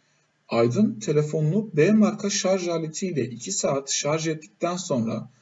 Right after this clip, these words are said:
A marka şarj aletini kullanmak zorunda kalıyor. Buna göre bu telefonun şarj süresi kaç saat sürer? Şimdi arkadaşlar bakın B ile iki saat.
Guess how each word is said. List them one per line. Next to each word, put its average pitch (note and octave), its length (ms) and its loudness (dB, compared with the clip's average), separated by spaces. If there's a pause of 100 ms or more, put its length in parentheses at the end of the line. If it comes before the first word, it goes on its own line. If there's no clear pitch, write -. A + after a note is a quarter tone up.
(280)
A E3 180 -2
marka D#3+ 360 0
şarj E3+ 360 0
aletini B2 320 2
kullanmak C#3+ 400 -2
zorunda C3 380 -2
kalıyor. - 360 -4 (800)
Buna C#3+ 220 0
göre G#3+ 260 4
bu G3 60 -4
telefonun - 580 0
şarj G3+ 460 -2
süresi E3 600 -2 (140)
kaç G#3 260 -2
saat G3+ 380 -2
sürer? - 300 -4 (680)
Şimdi A3 200 0
arkadaşlar B3 360 -2
bakın - 320 -4 (180)
B G#3 160 8
ile A3+ 260 0
iki G#3+ 160 0
saat. - 420 0